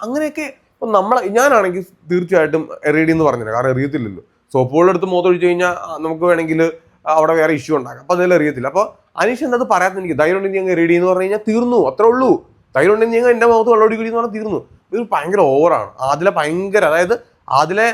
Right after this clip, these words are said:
ആ, ഒരു ബൗണ്ടറിയൊക്കെ കടന്ന് നമ്മളെ വെറുപ്പിച്ചുകൊണ്ടേ ഇരിക്കുകയാണ്. ഞാൻ ഇതിനു മുമ്പ് ഞാൻ പറഞ്ഞിട്ടുണ്ട്, റിയാസ് വന്നു പോയതിനു ശേഷം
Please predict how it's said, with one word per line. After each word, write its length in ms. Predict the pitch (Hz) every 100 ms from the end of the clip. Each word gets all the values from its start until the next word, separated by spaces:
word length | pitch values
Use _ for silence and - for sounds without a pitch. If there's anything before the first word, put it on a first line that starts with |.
| - -
ആ, 340 | - 160 147 135
ഒരു 300 | 175 226 202
ബൗണ്ടറിയൊക്കെ 600 | 131 143 160 180 208 208 220 - _ -
കടന്ന് 640 | 156 160 170 196 247 247 _ -
നമ്മളെ 220 | 151 202
വെറുപ്പിച്ചുകൊണ്ടേ 680 | 165 165 165 190 226 226 240
ഇരിക്കുകയാണ്. 520 | 233 185 185 156 113
ഞാൻ 140 | 135
ഇതിനു 160 | 165 165
മുമ്പ് 180 | 175 190
ഞാൻ 120 | 196
പറഞ്ഞിട്ടുണ്ട്, 360 | 190 180 156 135
റിയാസ് 380 | 131 147 160 165
വന്നു 280 | 185 170 180
പോയതിനു 280 | 175 175 170
ശേഷം 320 | 170 160